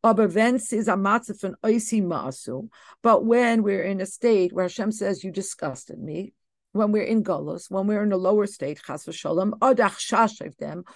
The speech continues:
or even if we suspect that we're in a lower state, darf men gleich nutzen moyer hamelech of them. So right away, we have to use a king for the lower aspect of kingship, which is simply to restore law and order.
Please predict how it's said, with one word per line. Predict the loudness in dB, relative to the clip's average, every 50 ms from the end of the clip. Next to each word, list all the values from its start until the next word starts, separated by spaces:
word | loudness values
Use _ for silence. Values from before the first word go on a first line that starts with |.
| -20 -12 -2
or | 0 0 2
even | 4 2 2 4 2
if | 0 2
we | 0 -2
suspect | -2 -2 -4 -6 -6 -6 -8 _ 0 0 0 2 2
that | 2 2
we're | 2 2 2
in | 2 2
a |
lower | 0 0 0 -2 -4
state, | -6 -6 -2 -2 -2 -2 -2 _ -20 -20 _ _ _ -2
darf | 2 4 4 2 2 0 -2
men | 0 2 2 2
gleich | 0 0 -2 0 0 -2 -4 -4
nutzen | -6 -4 -4 -4 -4 -2 2 2 4 4
moyer | 4 4 4 4 2
hamelech | 0 0 -2 -2 -2 -2 -2 -4 -4 -6
of | -8 -6 -6
them. | -8 -8 -8 -10 -14
So | -8 -6 -4
right | -2 2 4 6 6 6 4 2
away, | 0 2 4 4 4 4 2
we | 0 0 -2 -2
have | -2 -2 -2 -2 -2 -4
to | -6 -4
use | -2 -2 -2 -2 -4 -4 -6 -6
a | -8
king | -8 _ -10 -6 -2 0 2 2 2 2 0 -2 -4 -10 _ _ _ _ _ _ _ _ _ _ _ _ _
for | 0 4 6 8 8 8 8
the | 6 4
lower | 4 4 2 2 2 0 0 -2 -2 -4 _ _ _ _ _ _ -4
aspect | -2 -2 -2 -2 -6 -10 -8 -8 -8 -6 -8
of | -12 -12
kingship, | -10 -12 -12 -12 -10 -10 -10 -10 -8 -8
which | -10 -10 -8
is | -12 -10 -4
simply | -2 -2 -2 0 -2 -2 -4 -4
to | -4 -4 -4
restore | -4 -4 -6 -6 -4 -2 -2 0
law | 0 0 0 0 -2
and | -4 -8 -8 -6
order. | -6 -8 -8 -10 -18